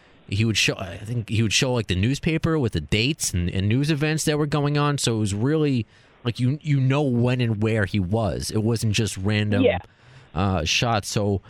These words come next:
Speaker 1: how does it feel to, I guess, share your, your dad's literal vision and have that be e-, exposed and shared with, with everybody?
Speaker 2: I think that it's really cool that I'm not just the only person who gets to hang out with him for an hour and a half.
Speaker 1: Sure, cool.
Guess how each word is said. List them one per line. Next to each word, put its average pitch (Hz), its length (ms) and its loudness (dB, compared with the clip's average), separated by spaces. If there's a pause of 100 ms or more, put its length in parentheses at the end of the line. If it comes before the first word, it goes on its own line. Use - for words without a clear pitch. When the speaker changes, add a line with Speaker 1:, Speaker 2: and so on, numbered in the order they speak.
(300)
Speaker 1:
how 143 160 2
does 185 160 0
it 151 120 -2
feel 107 720 0 (360)
to, 107 320 2
I 104 60 2
guess, 104 280 -2 (140)
share 117 500 2
your, 107 300 2
your 107 160 0
dad's 107 560 0 (220)
literal 123 440 2
vision 95 560 0 (540)
and 107 120 2
have 117 180 0
that 110 220 0
be 104 200 2
e-, 90 120 -4
exposed 117 600 -2
and 92 120 0
shared 110 360 0
with, 87 200 0
with 82 200 0
everybody? 78 560 0 (520)
Speaker 2:
I 302 80 4
think 320 200 2
that 294 100 4
it's 254 180 -2
really 277 360 4
cool 254 260 4
that 220 300 4
I'm 233 220 2
not 208 260 2
just 208 280 0
the 214 120 4
only 196 200 2
person 185 460 0
who 185 100 4
gets 175 240 0
to 202 60 2
hang 180 240 4
out 175 200 4
with 170 120 0
him 170 240 0
for 185 160 4
an 180 80 0
hour 175 260 4
and 170 80 2
a 170 60 0
half. 170 280 2
Speaker 1:
Sure, 101 380 0
cool. - 80 2